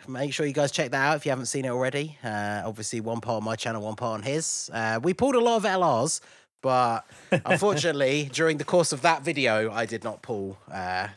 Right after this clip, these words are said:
Speaker 1: them. So, of course, I, like an idiot, I think I literally told Minato as well, after we were done summoning and we were sorting out, like, getting the videos ready and stuff,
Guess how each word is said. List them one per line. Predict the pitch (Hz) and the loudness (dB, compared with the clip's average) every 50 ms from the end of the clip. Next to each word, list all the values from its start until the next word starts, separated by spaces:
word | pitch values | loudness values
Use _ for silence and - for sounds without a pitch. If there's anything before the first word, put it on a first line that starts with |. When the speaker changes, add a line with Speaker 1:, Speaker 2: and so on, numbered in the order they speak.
| _ | _
Speaker 1:
them. | - 107 95 95 98 117 113 _ _ _ _ - | -8 -6 -4 -4 -4 -6 -10 _ _ _ _ -12
So, | - - 131 123 120 117 | -6 0 2 2 2 2
of | 113 - | 0 2
course, | - 170 160 143 135 131 - - - | 4 4 6 6 6 4 2 0 -2
I, | 104 120 117 107 107 107 110 110 110 - - - - - _ - 143 | -4 -4 -2 -2 -2 -2 -2 -4 -4 -8 -14 -20 -20 -20 _ 0 4
like | 165 175 - | 4 4 4
an | 170 165 | 4 2
idiot, | 160 170 165 139 127 120 117 123 139 | 2 2 2 2 4 2 2 2 2
I | 160 | 2
think | 156 220 202 | 2 2 4
I | 208 202 | 4 4
literally | 196 208 240 226 180 - 196 180 165 | 6 6 4 2 2 0 0 0 0
told | - - 170 170 147 123 117 - - | 0 0 2 2 2 0 -2 -4 -6
Minato | 135 139 135 135 123 - 123 | -6 -4 -4 -4 -4 -2 -2
as | 110 104 98 | -2 -2 -2
well, | 131 131 110 110 | -2 0 0 0
after | 120 127 - 147 | 0 0 0 0
we | 147 | 0
were | 147 131 | 0 0
done | 110 147 143 131 127 | 0 0 0 0 0
summoning | 120 - 143 131 131 123 110 104 92 92 | -2 -2 -2 -2 -2 -2 -4 -4 -4 -6
and | 95 95 | -8 -8
we | 98 104 | -6 -6
were | 107 | -4
sorting | - - 131 117 107 104 104 | -4 -4 -2 -4 -4 -4 -4
out, | 107 104 98 95 | -2 -4 -4 -4
like, | 92 98 98 95 90 | -6 -8 -8 -8 -10
getting | - 113 101 98 98 | -8 -8 -8 -8 -8
the | 101 92 | -8 -8
videos | 110 104 98 98 90 90 - | -8 -8 -6 -6 -8 -8 -8
ready | 90 90 90 87 85 | -10 -10 -8 -8 -10
and | 85 82 | -10 -10
stuff, | - - 85 78 80 | -10 -10 -10 -10 -10